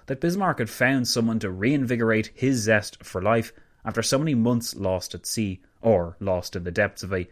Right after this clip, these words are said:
political wilderness. "Were I at all inclined to jealousy and envy," Johanna wrote to a good friend of hers, "I should be tyrannized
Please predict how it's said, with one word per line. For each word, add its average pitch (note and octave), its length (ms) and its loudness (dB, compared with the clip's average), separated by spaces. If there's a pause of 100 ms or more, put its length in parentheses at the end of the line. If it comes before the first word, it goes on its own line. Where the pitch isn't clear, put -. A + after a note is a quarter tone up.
(200)
political F#2 440 -2
wilderness. G#2 520 -2 (2250)
"Were G#3+ 200 10
I F3 160 8
at E3+ 100 8
all G3+ 260 10
inclined C3 560 2
to A#2+ 60 -4
jealousy C#3 480 4
and B2 120 2
envy," A#2+ 460 0 (280)
Johanna F#2 360 -2
wrote F#2+ 360 0
to F#2 160 -4
a F2+ 60 -2
good F#2 180 -2
friend G2 300 0
of F#2 80 -6
hers, G#2 320 0 (560)
"I F3+ 80 4
should A#3+ 180 2
be A3 120 2
tyrannized C3+ 720 4